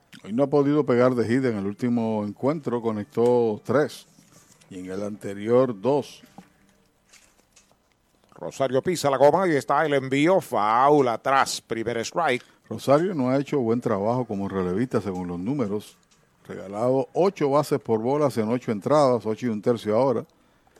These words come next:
Speaker 1: con ocho ponches, le han hecho seis carreras y cuatro jonrones ha permitido.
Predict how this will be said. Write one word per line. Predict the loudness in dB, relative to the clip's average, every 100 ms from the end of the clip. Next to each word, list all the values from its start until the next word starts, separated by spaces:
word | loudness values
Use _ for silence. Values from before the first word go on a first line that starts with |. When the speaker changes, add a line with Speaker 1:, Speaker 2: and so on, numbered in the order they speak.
| _ _ -10
Speaker 1:
con | -8 -6
ocho | -2 -2
ponches, | 0 -2 -2 -4 -4 -8 _ _ _ _ -20
le |
han | -16 -12
hecho | -8 -4 -4 -6 _ _ _
seis | -6 -2 -2
carreras | 2 2 2 -2 -2 -2
y | -4
cuatro | -6 0 0 0 -4
jonrones | -4 -4 -6 -4
ha | -2
permitido. | -2 -2 -4 -4